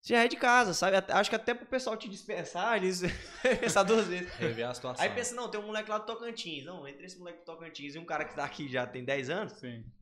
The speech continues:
Speaker 1: coisa desse tipo, sabe? Então, já cê, só de cê tá lá, cê já tem que ser diferenciado demais, sabe? Pra tá lá. Porque
Speaker 2: Com certeza.
Speaker 1: é, é ainda mais em dois mil, mano. Eu, eu nem, eu nem,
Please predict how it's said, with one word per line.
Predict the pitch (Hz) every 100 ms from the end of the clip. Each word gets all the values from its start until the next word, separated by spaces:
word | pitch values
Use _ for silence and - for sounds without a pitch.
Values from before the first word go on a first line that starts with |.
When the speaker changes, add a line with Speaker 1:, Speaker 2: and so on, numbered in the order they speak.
| - -
Speaker 1:
coisa | - 185
desse | 208 -
tipo, | - 165 -
sabe? | 151 208 - - - - -
Então, | 143 214 233
já | 226
cê, | 226 214 -
só | - - - - 254
de | -
cê | - 277
tá | 208
lá, | 160 185 226 170
cê | 180
já | 185
tem | -
que | -
ser | 190
diferenciado | 185 - 202 208 202 180 185 208 - - _
demais, | 165 226 170 143 123 - - _
sabe? | - 151 -
Pra | - -
tá | 180
lá. | 175 117 110 - - _
Porque | 123 117 156 180 - - _ _ _ _ _ _
Speaker 2:
Com | 104
certeza. | - 92 87 _ _
Speaker 1:
é, | 147 -
é | 147
ainda | 151 180
mais | 156 175
em | 196
dois | 254 226
mil, | 190 190
mano. | 135 104 - _ _
Eu, | 110 117
eu | 117 120
nem, | 127 -
eu | 123
nem, | 156 214